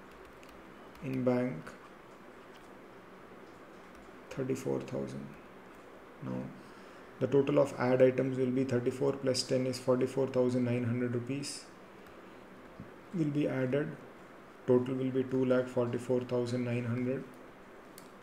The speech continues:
This and this we are adding and writing here.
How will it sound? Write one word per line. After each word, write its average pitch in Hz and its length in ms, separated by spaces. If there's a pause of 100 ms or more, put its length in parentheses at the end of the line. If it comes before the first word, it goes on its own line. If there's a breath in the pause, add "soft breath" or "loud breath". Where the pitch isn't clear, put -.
(1900)
This 131 360
and 131 240
this 127 180
we 127 140
are 127 160
adding 123 240
and 123 140
writing 120 260
here. 127 280